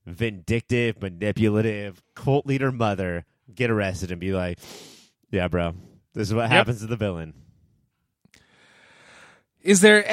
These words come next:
Speaker 2: any final words, final thoughts? I feel like you might have crushed it with the, "This is the last time," I'm just being like, "That was fun."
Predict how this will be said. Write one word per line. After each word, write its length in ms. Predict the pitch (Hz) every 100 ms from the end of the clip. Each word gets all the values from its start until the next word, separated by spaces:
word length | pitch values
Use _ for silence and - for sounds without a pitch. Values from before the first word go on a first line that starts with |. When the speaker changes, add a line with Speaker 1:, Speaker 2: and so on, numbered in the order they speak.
| 214
Speaker 2:
any 220 | 220 233
final 340 | 226 220 214 214
words, 240 | 214 196
final 280 | - 202 202
thoughts? 560 | - 202 196 - - - - -
I 60 | 165
feel 140 | 190
like 140 | 180
you 80 | 185
might 160 | 170 160
have 120 | 143
crushed 300 | 175 151 -
it 60 | 147
with 160 | 135 -
the, 340 | 135 127 123 - _ _ _ _ _ _ _
"This 160 | 170 156
is 80 | 156
the 100 | 151
last 260 | 147 151
time," 160 | 156 139
I'm 120 | 135
just 140 | 131
being 140 | - 131
like, 120 | 123
"That 160 | 156 147
was 120 | 120
fun." 320 | - 123 120